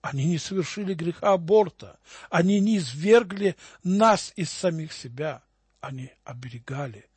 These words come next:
плод и дар священной жизни каждого из нас. Это заботливые руки наших бабушек, дедушек, нашего отца,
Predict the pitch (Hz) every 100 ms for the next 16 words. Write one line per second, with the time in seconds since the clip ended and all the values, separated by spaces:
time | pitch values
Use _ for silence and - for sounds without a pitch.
0 | _ _ _ _ _ - 147 160 175 -
1 | - 165 143 175 170 143 _ - - 135
2 | - 135 131 131 120 175 170 131 110 _
3 | _ _ _ - 123 113 113 120 113 113
4 | 110 - - _ _ - - - 175 226
5 | 180 208 208 208 233 202 208 190 214 -
6 | 214 202 185 196 151 143 185 196 165 143
7 | - - 147 123 143 202 180 160 - 120
8 | - _ _ _ - - - 165 190 -
9 | 180 180 - 165 - - 170 196 -